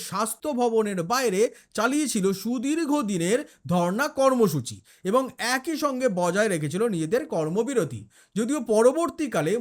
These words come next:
মুখ্যমন্ত্রী মমতা বন্দ্যোপাধ্যায়ের সঙ্গে আলোচনা এবং তার দ্বিতীয় দফায় মুখ্য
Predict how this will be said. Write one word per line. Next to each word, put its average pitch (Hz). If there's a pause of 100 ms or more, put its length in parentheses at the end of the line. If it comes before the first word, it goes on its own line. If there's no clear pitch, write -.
মুখ্যমন্ত্রী 247
মমতা 190
বন্দ্যোপাধ্যায়ের 240
সঙ্গে 175 (420)
আলোচনা 262 (160)
এবং 277 (180)
তার 277 (180)
দ্বিতীয় 226
দফায় 147 (320)
মুখ্য 240